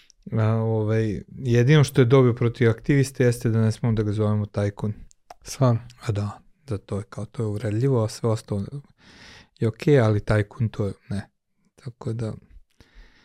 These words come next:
Speaker 1: sreća,
Speaker 2: Da.
Speaker 1: sreća nisam, nisam, nisam stradao zbog tog
Speaker 2: Da.
Speaker 1: čina.
Speaker 2: Da, eto,
Speaker 1: Da.
Speaker 2: ja,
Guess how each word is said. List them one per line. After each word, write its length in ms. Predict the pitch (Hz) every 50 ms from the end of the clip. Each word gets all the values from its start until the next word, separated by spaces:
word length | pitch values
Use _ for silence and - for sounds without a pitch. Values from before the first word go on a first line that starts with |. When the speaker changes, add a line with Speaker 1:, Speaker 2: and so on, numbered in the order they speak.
| _ _ _ _ _ _ _
Speaker 1:
sreća, 540 | _ - - 131 127 127 131 123 117 117 131
Speaker 2:
Da. 80 | 123 113
Speaker 1:
sreća 400 | - - 143 139 135 - - 127
nisam, 280 | 123 117 117 - 120 120
nisam, 420 | 120 120 113 107 - - 123 107
nisam 300 | 117 113 104 - - 120
stradao 460 | - - - 117 104 101 104 101 104 110 104
zbog 320 | 104 110 117 110 101 - _
tog 180 | - - 117 - - - - - - - - _ _ -
Speaker 2:
Da. 240 | 139 120 120 120 117
Speaker 1:
čina. 280 | - 120 110 107 104 104 - - - _ _ _ _ _ _
Speaker 2:
Da, 300 | 151 127 127 131 131 123 - _ _ -
eto, 300 | 135 127 131 - - - -
Speaker 1:
Da. 60 | 156
Speaker 2:
ja, 220 | 131 120 117 110